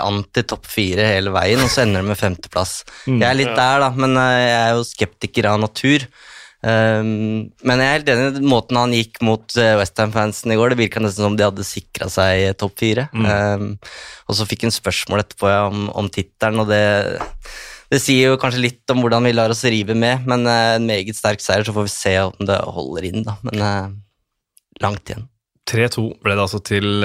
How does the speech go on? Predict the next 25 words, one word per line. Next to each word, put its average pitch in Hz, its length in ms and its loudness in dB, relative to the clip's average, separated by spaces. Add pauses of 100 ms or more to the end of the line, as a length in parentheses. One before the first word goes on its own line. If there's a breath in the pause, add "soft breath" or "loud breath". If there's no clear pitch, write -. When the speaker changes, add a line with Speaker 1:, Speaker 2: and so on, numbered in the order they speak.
Speaker 2:
West 90 220 -4
Ham. 120 100 2
Det 107 80 0
var 104 220 2
et 113 340 -6
par 95 180 0
veldig 90 540 -4
flotte 90 400 -6
Liverpool-skåringer, 87 1160 -6
det 92 100 -4
skal, 92 580 -4
eh, 92 300 -2
nevnes. 110 640 -2
Trent 110 180 -2
Alexander-Arnolds, 104 800 -2
det 117 80 -2
ble 107 140 2
jo - 20 -2
ikke 135 80 -4
et - 80 -8
frisparkmål, 117 500 -2
men 143 120 -6
den 117 180 -2
var, 117 240 0
eh, 117 240 -2